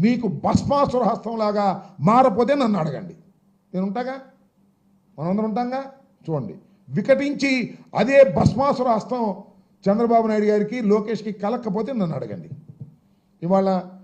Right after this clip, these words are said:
నడి రోడ్డు మీద నన్ను నుంచోబెట్టి సీఐ ఇష్టం వచ్చినట్టు మాట్లాడితే నేను మాట్లాడవలసిన పరిస్థితి వచ్చింది కదా.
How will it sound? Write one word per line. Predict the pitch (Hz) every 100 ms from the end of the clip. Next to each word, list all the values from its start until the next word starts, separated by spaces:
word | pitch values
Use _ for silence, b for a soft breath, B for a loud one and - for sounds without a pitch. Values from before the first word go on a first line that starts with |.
| _ _ _ _ _ 156
నడి | 190
రోడ్డు | 220 233 214
మీద | 208
నన్ను | 196 185
నుంచోబెట్టి | 190 220 208 202 202 185 190 - - _ _ _ _ _ _ _ _ _
సీఐ | 202 214 202
ఇష్టం | 190 202
వచ్చినట్టు | 208 202 185
మాట్లాడితే | 175 190 196 185 196
నేను | 170 202 202
మాట్లాడవలసిన | 190 190 185 180 180
పరిస్థితి | 175 175 190 160
వచ్చింది | 208 220
కదా. | 233 269